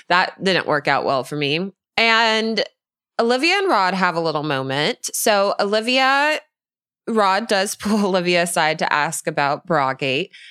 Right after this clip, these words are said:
And she does, you know, say, and I do believe her in this too now, she just wanted to get comfortable, take that bra off. And she,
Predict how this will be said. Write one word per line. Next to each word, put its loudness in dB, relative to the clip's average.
And 2
she -2
does, 0
you 0
know, 2
say, 2
and 0
I 2
do 0
believe 0
her -2
in -2
this -4
too 0
now, -2
she -2
just -2
wanted 0
to 4
get -4
comfortable, 0
take -4
that 0
bra 2
off. -10
And 0
she, 0